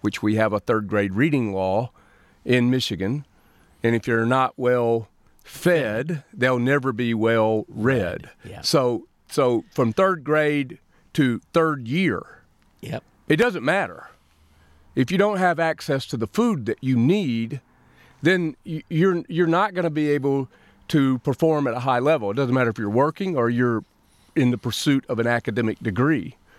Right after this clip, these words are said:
Speaker 1: You're not gonna be able to become who you could become if you don't have access to food.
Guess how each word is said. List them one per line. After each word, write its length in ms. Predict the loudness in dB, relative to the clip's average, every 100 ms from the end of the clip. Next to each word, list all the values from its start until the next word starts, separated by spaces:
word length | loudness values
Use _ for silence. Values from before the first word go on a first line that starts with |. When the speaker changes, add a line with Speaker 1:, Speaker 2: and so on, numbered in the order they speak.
| -20 -4
Speaker 1:
You're 140 | 0 2
not 340 | 4 2 0
gonna 160 | -6 -8
be 180 | -4 -2
able 220 | -2 -2
to 80 | -2
become 540 | -2 0 0 2 0
who 260 | 0 0 2
you 220 | 0 -2
could 340 | 0 0 2
become 680 | -2 -4 0 0 0 -2 -6 -10 -20 -2
if 220 | -2 0
you 100 | -2
don't 300 | 0 0 0
have 260 | 0 0 0
access 560 | -2 -2 -4 -4 -4 -6
to 120 | -6
food. 360 | -2 0 -2